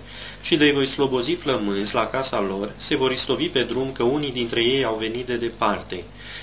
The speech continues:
Și ucenicii lui au răspuns: „De unde va putea cineva să-i sature pe aceștia cu pâine aici, în pustie?”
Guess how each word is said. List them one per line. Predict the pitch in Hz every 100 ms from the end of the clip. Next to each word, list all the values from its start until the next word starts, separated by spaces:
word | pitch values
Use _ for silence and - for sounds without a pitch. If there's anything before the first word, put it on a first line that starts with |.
| -
Și | -
ucenicii | 156 156 147 170 143
lui | 147
au | 139
răspuns: | 110 107 - 117 107
„De | 120
unde | 165 165
va | 135
putea | 123 120 139
cineva | 139 139 120 123
să-i | 135 123
sature | - 135 127 113
pe | 104
aceștia | 104 104 135 127 117
cu | 104 104
pâine | 123 127 113 107 - -
aici, | 123 123 -
în |
pustie?” | 110 113 - - 101 90